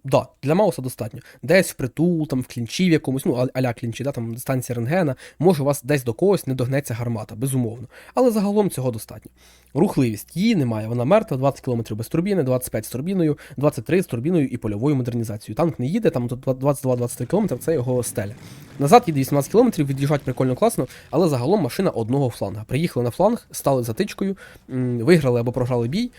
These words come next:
настріляли або не настріляли дамаг, і на цьому для вас бій закінчився. Ну, тому що от якось так. Машина одного флангу, і на цьому все. Тому що якийсь умовний поляк або там умовна Є сто там в затяжному бою ще можуть якось кудись переїхати, да, то Маус, на жаль, цього зробити не може. Просто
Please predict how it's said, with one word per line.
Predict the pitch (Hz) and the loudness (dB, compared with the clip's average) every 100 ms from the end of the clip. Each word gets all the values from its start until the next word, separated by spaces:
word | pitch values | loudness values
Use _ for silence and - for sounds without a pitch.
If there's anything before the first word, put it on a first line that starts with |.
| - - | -12 -4
настріляли | 135 151 156 139 | -2 2 4 4
або | 123 127 | 2 0
не | |
настріляли | 127 - 127 123 120 | -2 -2 -2 0 0
дамаг, | 139 247 143 | 0 0 -2
і | |
на | 123 | -2
цьому | 202 151 | 0 0
для | 113 | 0
вас | 127 127 | -2 -2
бій | 110 175 - | -4 -8 -6
закінчився. | 131 147 139 101 85 - 196 | -6 -4 -4 -6 -8 -6 -4
Ну, | 226 | -4
тому | 113 147 | -4 -4
що | - 107 | -4 -6
от | - - | -8 -8
якось | 120 151 - | -4 -4 -4
так. | - - 87 | -10 -14 -8
Машина | - 185 | 0 2
одного | 120 127 | 2 0
флангу, | - 262 170 | 0 0 0
і | 113 | -2
на | |
цьому | - 156 | -2 -2
все. | 120 - - _ _ _ _ _ _ - | -2 -8 -12 _ _ _ _ _ _ -10
Тому | - 143 | -2 -2
що | 139 | 0
якийсь | 143 139 | -2 0
умовний | 131 123 | 0 2
поляк | 127 147 131 | 2 2 2
або | 120 | -4
там | 117 117 | -2 -2
умовна | 127 131 120 | 0 0 -2
Є | 120 | -2
сто | - 110 - - | 0 -2 -2 -10
там | - 113 | -4 -2
в | |
затяжному | 123 135 151 135 | -2 -2 2 2
бою | 131 135 | 2 0
ще | - 135 | 0 2
можуть | 131 120 | 2 0
якось | - - | -6 -8
кудись | 120 110 | -6 -4
переїхати, | 120 127 247 - | -2 0 0 -2
да, | 110 147 - - - | -8 -8 -8 -16 -4
то | 139 123 | 0 4
Маус, | 170 165 | 4 2
на | 110 | 0
жаль, | 135 | -4
цього | - 101 | -4 -6
зробити | 110 143 - - - | -4 -6 -6 -18 -4
не | 127 | 2
може. | 143 104 - | 2 2 -4
Просто | - 165 - | -4 -4 -4